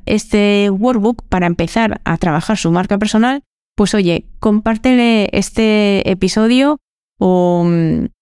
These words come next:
o esa U R L, W W W punto marianveiga punto com barra súmate, y que ahí entre en la lista y automáticamente, eh, va a tener acceso a este workbook que ya te digo, tiene, eh,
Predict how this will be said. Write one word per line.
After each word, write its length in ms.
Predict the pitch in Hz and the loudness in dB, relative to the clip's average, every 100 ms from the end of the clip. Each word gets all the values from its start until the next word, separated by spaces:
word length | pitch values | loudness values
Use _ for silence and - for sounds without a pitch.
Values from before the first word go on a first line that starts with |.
| _ - | _ -6
o 240 | - 185 | 0 0
esa 200 | 214 277 | 0 0
U 140 | 262 | 0
R 220 | 226 220 240 | 0 0 2
L, 220 | 240 277 | 2 0
W 120 | 233 | 0
W 240 | 202 202 208 | -2 0 0
W 220 | 208 202 - | 0 -2 -2
punto 280 | 214 208 196 | -2 0 0
marianveiga 760 | 185 180 190 190 190 185 185 - - | 0 0 0 2 0 0 -4 -8 -10
punto 280 | - 196 185 | -2 0 0
com 260 | 180 180 185 | -2 -2 -2
barra 240 | 180 170 | -2 -2
súmate, 500 | 175 226 233 269 320 - - - - | 0 0 0 -2 -4 -8 -20 -14 -6
y 140 | 233 | -4
que 120 | 220 | 0
ahí 180 | 196 214 - | 0 0 0
entre 280 | 190 196 | 0 2
en 80 | 226 | 2
la 80 | 233 | 2
lista 400 | 233 233 - 269 | 0 -2 -2 -2
y 120 | 208 | 0
automáticamente, 880 | 190 190 190 202 208 202 202 214 240 - _ _ - | 0 0 0 0 0 0 0 0 -2 -4 _ _ -2
eh, 420 | 170 170 160 - | 0 0 0 -2
va 440 | - 190 185 196 196 | 0 0 0 0 0
a 60 | |
tener 240 | 185 175 185 | 0 0 0
acceso 580 | 190 - 185 - 214 - | -2 -2 -2 0 -2 -2
a 160 | 170 | -2
este 220 | 175 185 | -2 -2
workbook 380 | 175 190 196 208 | -2 0 0 -2
que 100 | 180 | 0
ya 140 | 170 175 | 0 0
te 120 | 180 | 0
digo, 240 | 165 156 | 0 -2
tiene, 360 | - 196 196 214 | 0 0 2 0
eh, 340 | - - 175 | -2 -2 0